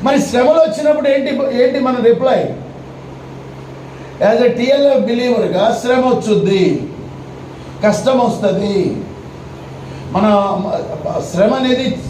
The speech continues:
మనకి చెప్పి రాదు, అనారోగ్యం అనేది మనకి చెప్పి రాదు. దేవుని వాక్యంలో ఒక మాట ఉంది, "ఏ నాటి కీడు ఆ నాటికి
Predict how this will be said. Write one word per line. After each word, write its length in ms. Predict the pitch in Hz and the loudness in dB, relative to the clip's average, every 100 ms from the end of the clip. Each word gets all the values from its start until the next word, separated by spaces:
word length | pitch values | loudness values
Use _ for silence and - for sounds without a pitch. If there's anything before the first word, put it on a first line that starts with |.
| 180 | -4
మనకి 240 | 196 196 | -2 -2
చెప్పి 340 | - 214 214 | 2 2 4
రాదు, 560 | 240 196 165 170 156 139 139 - - - - - - - - - - - - - - | 2 2 2 0 -4 -6 -10 -14 -16 -14 -14 -14 -14 -14 -14 -14 -14 -14 -14 -8 0
అనారోగ్యం 580 | 214 240 247 247 247 233 | 2 4 4 4 2 2
అనేది 220 | 233 226 | 0 0
మనకి 240 | 233 202 | 0 0
చెప్పి 300 | 220 214 220 | 2 0 2
రాదు. 560 | 220 185 175 175 - - - - - - - - - - - - - - - - - - - - - | 2 2 0 -2 -4 -6 -10 -10 -10 -8 -8 -8 -10 -10 -10 -10 -12 -12 -12 -12 -12 -12 -12 -12 -2
దేవుని 340 | 196 254 254 | 2 2 2
వాక్యంలో 400 | 240 226 226 220 | 2 2 2 -2
ఒక 80 | 190 | -2
మాట 140 | 185 180 | -2 -2
ఉంది, 360 | 170 170 180 | -4 -2 0
"ఏ 200 | 196 208 | 4 4
నాటి 400 | 202 208 214 226 | 4 2 0 -2
కీడు 420 | - 208 208 240 208 | -2 2 2 2 2
ఆ 200 | 185 190 | 0 0
నాటికి 720 | 190 185 180 185 285 311 - | 0 -2 -2 -2 0 -2 -4